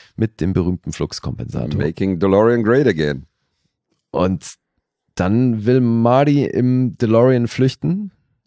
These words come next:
Speaker 1: vor den libanesischen Herren und
Speaker 2: Mhm.
Speaker 1: dabei überschreitet er diese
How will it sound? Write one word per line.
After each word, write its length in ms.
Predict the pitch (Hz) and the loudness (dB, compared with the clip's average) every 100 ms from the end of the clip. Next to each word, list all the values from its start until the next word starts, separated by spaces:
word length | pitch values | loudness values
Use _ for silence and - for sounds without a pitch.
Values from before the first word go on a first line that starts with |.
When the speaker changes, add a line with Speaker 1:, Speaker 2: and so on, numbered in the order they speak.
| _ _ - | _ _ -16
Speaker 1:
vor 400 | - 117 123 123 | -6 0 2 4
den 360 | 120 120 101 - _ _ _ _ | 2 0 -2 -6 _ _ _ _
libanesischen 1000 | 117 117 113 110 113 110 104 113 107 110 _ _ _ _ _ | -2 0 2 2 2 0 0 -2 -4 -6 _ _ _ _ _
Herren 420 | _ 117 110 113 117 _ _ _ _ _ _ | _ -2 0 -2 -6 _ _ _ _ _ _
und 320 | 82 95 92 | -2 -2 -2
Speaker 2:
Mhm. 40 | 82 - _ _ - | -8 -18 _ _ -4
Speaker 1:
dabei 760 | 92 95 104 107 117 107 60 - | -2 2 2 2 2 0 -4 -8
überschreitet 760 | - 50 127 123 - 123 131 - | -12 -6 -2 -2 0 0 0 -2
er 280 | 71 110 113 | 0 0 0
diese 400 | 107 104 113 | -2 -2 -2